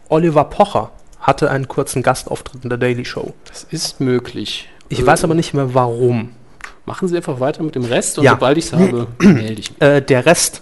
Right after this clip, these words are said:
Speaker 1: das ist ein gutes Stichwort.
Speaker 2: <laughs>
Speaker 1: Big Brother zehn kommt.
Speaker 2: Ach Gott.
Speaker 1: <laughs> Ganz kurz auch nur abgehandelt. Die neunte Staffel ging ja,
Speaker 2: Lass mich Zeit.
Speaker 1: falls es keiner mitbekommen haben sollte, was relativ wahrscheinlich ist,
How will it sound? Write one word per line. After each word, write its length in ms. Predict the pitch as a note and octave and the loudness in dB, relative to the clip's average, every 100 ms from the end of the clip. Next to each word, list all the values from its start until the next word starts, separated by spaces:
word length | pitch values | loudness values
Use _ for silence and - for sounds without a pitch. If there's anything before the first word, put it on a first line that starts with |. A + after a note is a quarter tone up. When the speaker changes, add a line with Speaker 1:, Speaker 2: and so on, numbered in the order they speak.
| - | -2
Speaker 1:
das 140 | A#2+ | 0
ist 60 | C3 | 0
ein 20 | |
gutes 220 | F3+ F3 | -2 -4
Stichwort. 520 | - G3+ G#3 B2+ D#3 - E4+ | 0 0 4 4 4 4 2
Speaker 2:
<laughs> 100 | - | 6
Speaker 1:
Big 240 | - - | 4 4
Brother 340 | D#3 E3 E3 D#3 | 4 6 6 4
zehn 320 | - F3+ G#3 | 4 4 4
kommt. 300 | C3 B2 - C#5+ - - - | 2 2 0 0 -2 -4 2
Speaker 2:
Ach 240 | E3 D3+ - | 2 4 2
Gott. 360 | - A2+ - - - | 4 2 0 -8 -2
Speaker 1:
<laughs> 600 | F3 - - - - - | -2 0 -6 -6 -10 2
Ganz 240 | D#3 F#3+ | 4 4
kurz 240 | - F3 - | 4 4 4
auch 100 | C3+ | 2
nur 140 | C3+ | 2
abgehandelt. 520 | C#3 - B2 G#2+ A2+ | 0 2 2 2 0
Die 100 | - | 2
neunte 260 | B2 D3+ D3+ | 4 4 2
Staffel 320 | - D3+ E3 | 2 2 2
ging 240 | - C#3+ F3 | 4 4 6
ja, 100 | E3+ | 4
Speaker 2:
Lass 120 | E3+ | 2
mich 180 | E3 - | -2 -4
Zeit. 400 | E3 E3+ E3 - | -8 -8 -10 -12
Speaker 1:
falls 380 | - - C3+ D3+ | -8 4 4 4
es 140 | - | 0
keiner 260 | - C#3 C3+ | 0 0 2
mitbekommen 600 | C#3+ - C3+ B2+ A#2+ A#2+ | 0 -2 -2 0 0 0
haben 200 | A#2+ B2+ | -2 0
sollte, 480 | B2 B2 C3+ E3 F3 | 4 4 4 0 2
was 240 | B2 - | 0 2
relativ 300 | B2 A#2+ - | 0 0 -2
wahrscheinlich 480 | B2 - B2 C#3+ - | 0 2 0 0 -2
ist, 260 | E3 - | -2 -4